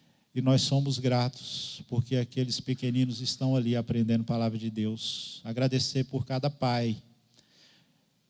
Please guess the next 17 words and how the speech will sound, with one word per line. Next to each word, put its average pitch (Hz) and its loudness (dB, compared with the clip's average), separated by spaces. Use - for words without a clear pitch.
agradecer 123 0
por - 8
cada 135 4
mãe 127 6
que 123 -4
traz 123 -2
seus - -2
filhos 120 -2
aqui, 117 -2
ó 113 2
Deus, - -6
na 113 -6
tua 120 0
casa, 113 -2
em 117 -2
várias 110 -6
igrejas, 107 -6